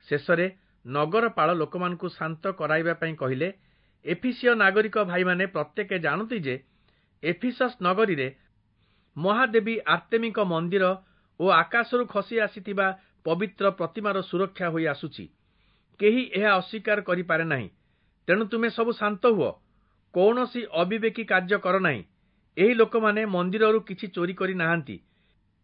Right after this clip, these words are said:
କିମ୍ବା ଆମ ଦେବୀଙ୍କ ବିରୁଦ୍ଧରେ କୌଣସି କୁତ୍ସାଜନକ କଥା କହିନାହାନ୍ତି, ତଥାପି ତୁମେ ଏମାନଙ୍କୁ ଧରି ଆଣିଛ।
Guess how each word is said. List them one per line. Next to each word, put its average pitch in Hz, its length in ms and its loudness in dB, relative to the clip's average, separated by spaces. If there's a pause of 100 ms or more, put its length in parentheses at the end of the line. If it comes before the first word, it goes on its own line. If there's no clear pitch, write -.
(200)
କିମ୍ବା 233 320 2 (640)
ଆମ 208 240 0
ଦେବୀଙ୍କ 214 480 2
ବିରୁଦ୍ଧରେ 190 520 -2 (400)
କୌଣସି 220 360 0
କୁତ୍ସାଜନକ 214 800 -2
କଥା 196 280 -4
କହିନାହାନ୍ତି, 170 640 -2 (480)
ତଥାପି 208 440 -4
ତୁମେ 185 320 -2
ଏମାନଙ୍କୁ 175 360 -4
ଧରି 143 280 -2
ଆଣିଛ। 127 260 -2